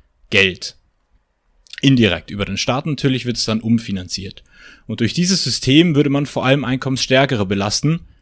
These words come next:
Trotzdem würde man weniger Fleisch essen, also w-, würden auch ärmere Menschen weniger Fleisch essen, aber sie müssten die Zeche am Ende nicht allein zahlen, sondern es würde vor allem reichere Bürger belasten. Es ist nämlich so, dass das reichere Viertel,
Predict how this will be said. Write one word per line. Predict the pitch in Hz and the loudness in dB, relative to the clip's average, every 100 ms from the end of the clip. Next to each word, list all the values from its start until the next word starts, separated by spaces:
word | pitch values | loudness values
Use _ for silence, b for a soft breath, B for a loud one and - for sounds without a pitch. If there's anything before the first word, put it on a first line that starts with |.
| b b - | b b 0
Trotzdem | 151 190 - 131 135 151 | 2 4 4 4 4 2
würde | 143 | 2
man | 131 117 | 4 2
weniger | 120 147 120 104 | 2 0 0 -2
Fleisch | - 104 127 - | -2 0 0 -2
essen, | 127 131 170 185 | -4 -2 0 -2
also | - 98 | -4 -6
w-, | 104 - | -8 -4
würden | 110 104 | -2 -2
auch | 101 101 | -2 -2
ärmere | 120 170 156 110 | 2 4 6 4
Menschen | 104 113 113 | 2 0 0
weniger | 104 110 107 101 | 2 2 2 -2
Fleisch | 107 104 - | -2 -2 -4
essen, | 113 - 151 b b b b | -6 -4 -6 b b b b
aber | 127 127 | 2 2
sie | |
müssten | 135 151 - 117 | 0 -2 -2 -2
die | 113 | 0
Zeche | 156 139 | -2 -2
am | 123 | -2
Ende | 123 127 | 0 0
nicht | 139 117 | -2 -4
allein | 139 151 151 | -2 -2 -4
zahlen, | 113 113 110 | -2 -2 -2
sondern | 110 131 | -2 -2
es | - | -4
würde | 110 104 127 | -2 -2 -2
vor | - - | -6 -8
allem | 107 113 135 | -4 -4 -4
reichere | 123 135 147 107 | 0 0 2 -2
Bürger | 98 107 98 90 | 0 0 0 -4
belasten. | 95 95 - 92 87 B B | -6 -6 -6 -8 -10 B B
Es | - | -8
ist | 156 | -2
nämlich | 165 156 110 | 0 0 2
so, | 120 151 190 - | 4 4 2 -4
dass | - 110 | -6 -4
das | 110 - | -2 -2
reichere | 107 127 170 - 123 113 | 0 0 0 0 -2 -2
Viertel, | - 147 147 120 151 | 0 0 0 -4 -4